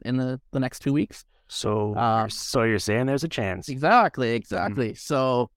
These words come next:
Speaker 1: uh, and that probably makes them the front runners 'cause, 'cause this is a, a very tricky deal to make at this time of year. It might be easier kind of at the draft and when, when money's cleared off of, of teams' books and they're about to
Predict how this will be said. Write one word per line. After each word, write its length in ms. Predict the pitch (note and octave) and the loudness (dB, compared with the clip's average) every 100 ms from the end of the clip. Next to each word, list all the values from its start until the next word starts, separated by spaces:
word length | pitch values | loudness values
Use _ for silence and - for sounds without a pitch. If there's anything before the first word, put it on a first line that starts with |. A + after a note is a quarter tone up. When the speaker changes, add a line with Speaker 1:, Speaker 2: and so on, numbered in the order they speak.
| _ _ _ | _ _ _
Speaker 1:
uh, 200 | C3 B2 | -4 0
and 120 | C3+ C3+ | 0 2
that 200 | D3 - | 0 2
probably 220 | D#3+ D#3+ | 0 0
makes 180 | D#3 - | -2 -2
them 100 | D3 | -2
the 80 | |
front 240 | C#3 - C3 | 0 0 2
runners 320 | A#2+ G#2 C3 | 0 -2 -2
'cause, 240 | - G#2+ - | -4 -4 -4
'cause 120 | C#3+ C#3+ | -2 0
this 200 | E3 - | 0 -2
is 140 | A#2 | -2
a, 300 | G2+ G2 A#2+ - - | 0 0 -6 -12 -10
a 80 | |
very 340 | D3 D3 D#3 B2 | 0 2 4 2
tricky 340 | - C3 - | 0 -2 -2
deal 260 | G#2+ G#2+ G#2+ | 0 2 0
to 100 | - | -2
make 280 | - G#2+ G#2+ _ _ _ - | -2 -2 -4 _ _ _ -10
at 140 | A#2+ | -6
this 160 | A#2+ A#2 | -4 -4
time 220 | - A2 | -2 0
of 60 | A2 | 2
year. 180 | G#2+ G#2+ | 0 0
It 120 | G#2 | 0
might 160 | A#2 | 0
be 100 | G#2+ | 0
easier 280 | F#2+ A2+ G#2+ | -2 0 -2
kind 200 | - G#2 | 0 0
of 100 | G2 A#2 - | 0 -4 -4
at 120 | A#2+ | -6
the 60 | |
draft 440 | B2+ A2 A#2 - - | -4 -4 -4 -4 -6
and 280 | - - B2 | -4 -4 -6
when, 220 | A2+ B2+ | -6 -4
when 140 | B2+ | -2
money's 260 | A2+ G#2+ - | 0 -2 -4
cleared 280 | - A2+ - | -2 0 0
off 260 | - - | -2 -4
of, 320 | - - - | -6 -4 -6
of 140 | - - | -6 -6
teams' 240 | - - | -6 -4
books 320 | - B2 - | -2 -4 -4
and 120 | F2+ C2+ | -6 -6
they're 160 | - | -6
about 240 | - A2+ | 0 0
to 60 | - | -2